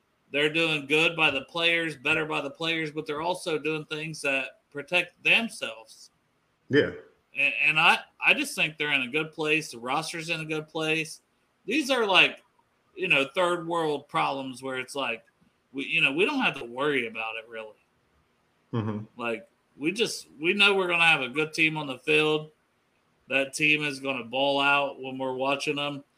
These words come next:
Speaker 1: We just get to sit back and enjoy it. We do the show, yeah, we're gonna talk about this, that, break it down. But at the end of the day, what a great time to be a Bengals fan and a Cincinnati fan.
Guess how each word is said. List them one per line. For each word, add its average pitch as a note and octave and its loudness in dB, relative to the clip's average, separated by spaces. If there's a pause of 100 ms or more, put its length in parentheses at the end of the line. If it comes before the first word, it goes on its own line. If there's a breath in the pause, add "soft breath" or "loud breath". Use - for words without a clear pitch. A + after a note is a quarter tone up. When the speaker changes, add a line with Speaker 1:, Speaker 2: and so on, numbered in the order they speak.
(140)
Speaker 1:
We D3+ 2
just - -2
get D#3 2
to C3+ -8
sit D#3+ -2
back D3+ 4
and C#3+ 0
enjoy C3+ 0
it. C#3+ 0 (240)
We B2 -6
do D3+ 4
the D#3 4
show, D#3 4
yeah, D3 8
we're D3 0
gonna C#3 0
talk D3 -2
about C#3 0
this, C3+ -2
that, C#3 -2
break C#3 0
it C3+ -4
down. C3+ -4 (440)
But D#3 -6
at D#3+ -8
the F3+ -6
end G3 0
of E3 4
the C#3+ 2
day, C#3 6
what F3+ 2
a C#3+ 0
great C#3 -2
time C#3 -4
to B2 -10
be C3+ -2
a A#2+ -4
Bengals F#3 4
fan D3+ -4 (160)
and E4+ 6
a - 2
Cincinnati D3+ -2
fan. B2 -8